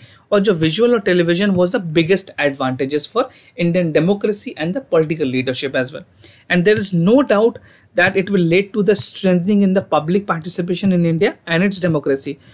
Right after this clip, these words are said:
तो जब exchange of ideas होते हैं, जब डेमोक्रेसी में लोगों को सुनी जाती है, उनकी बातें रखी जाती है, so that is the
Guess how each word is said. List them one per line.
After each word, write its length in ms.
तो 80
जब 180
exchange 520
of 160
ideas 360
होते 240
हैं, 220
जब 180
डेमोक्रेसी 520
में 200
लोगों 240
को 120
सुनी 320
जाती 300
है, 60
उनकी 180
बातें 360
रखी 200
जाती 340
है, 120
so 120
that 360
is 80
the 100